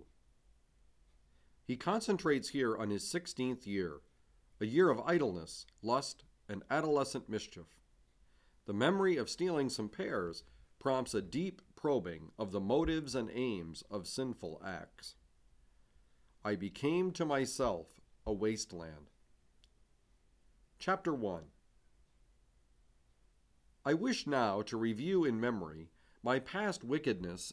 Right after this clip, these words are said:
and the carnal corruptions of my soul, not because I still love them, but that I may love thee,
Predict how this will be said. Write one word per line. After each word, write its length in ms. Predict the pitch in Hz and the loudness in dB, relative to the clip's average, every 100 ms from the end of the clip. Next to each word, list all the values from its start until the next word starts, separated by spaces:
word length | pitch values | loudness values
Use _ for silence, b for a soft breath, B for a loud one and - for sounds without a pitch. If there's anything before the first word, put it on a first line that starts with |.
| - | -4
and 160 | 113 | -2
the 60 | 117 | -2
carnal 400 | - 170 180 175 | 0 2 2 0
corruptions 760 | - 143 139 143 - 92 87 - | 0 2 2 0 -8 -8 -8 -10
of 120 | 101 | -8
my 180 | 101 98 | -4 -4
soul, 560 | 95 - 151 107 73 69 - - b b b b b b | -6 -4 -2 -2 -6 -14 -20 -20 b b b b b b
not 220 | 170 190 | -4 0
because 260 | 170 160 120 | 0 2 4
I 120 | 110 | 2
still 280 | - 113 101 | 2 0 2
love 220 | 147 143 | 2 2
them, 300 | 101 80 85 - - _ _ _ - - - | -2 -4 -10 -16 -20 _ _ _ -20 -20 -12
but 200 | - 123 | -2 0
that 300 | - 107 113 - - | 2 2 0 -4 2
I 140 | 123 | 2
may 180 | 113 110 | 4 2
love 320 | 110 107 101 | 2 0 0
thee, 380 | 143 143 76 | 0 0 -4